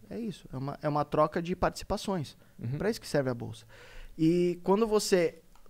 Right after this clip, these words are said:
Speaker 1: participa de bons negócios, você colhe os frutos de bons negócios. É muito simples, cara. É muito simples. Só que o pensamento de curto prazo atrapalha a jornada do cara.
Speaker 2: Aí que tá, é...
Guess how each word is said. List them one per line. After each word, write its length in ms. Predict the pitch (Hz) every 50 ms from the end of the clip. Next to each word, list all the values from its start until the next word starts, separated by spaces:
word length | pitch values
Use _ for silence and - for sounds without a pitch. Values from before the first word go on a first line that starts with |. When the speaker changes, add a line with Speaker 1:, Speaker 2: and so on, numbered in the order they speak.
| - -
Speaker 1:
participa 640 | - 170 175 - - - - - 196 208 196 - 156
de 140 | 147 147 147
bons 340 | 131 139 147 147 147 139 143
negócios, 760 | 151 151 143 147 147 165 220 226 - 127 - - - - - - - _ _ -
você 380 | 175 165 180 190 185 - 180 - - - _ _ _ - -
colhe 320 | - 175 165 165 170 175
os 100 | 190 185
frutos 380 | - - 180 180 180 - 208 202
de 80 | 190
bons 240 | 185 185 196 190 190
negócios. 420 | 196 196 180 147 151 160 170 - - - - - -
É 120 | - 151 165
muito 220 | 180 220 247 -
simples, 360 | - - 175 160 143 135 120 -
cara. 240 | - 120 104 107 - - - -
É 80 | 143
muito 200 | 143 160 180 185
simples. 320 | - 165 151 - 117 - - - - - - -
Só 140 | - 165 165
que 80 | -
o 40 | 175
pensamento 540 | - 175 170 - - 165 160 170 185 - 202
de 80 | 175 175
curto 260 | - 175 160 - 156
prazo 380 | - 147 143 139 156 165 175
atrapalha 600 | 170 - 160 156 - - 143 143 143 156 160 - - - -
a 300 | - 147 143 151 151 151
jornada 460 | 147 156 160 151 151 147 139 139 139
do 100 | 143 139
cara. 300 | - - 123 107 101 107 - - - - -
Speaker 2:
Aí 140 | - 120 127
que 80 | - -
tá, 220 | - 139 131 - -
é... 640 | 127 117 113 110 107 107 107 107 101 101 104 -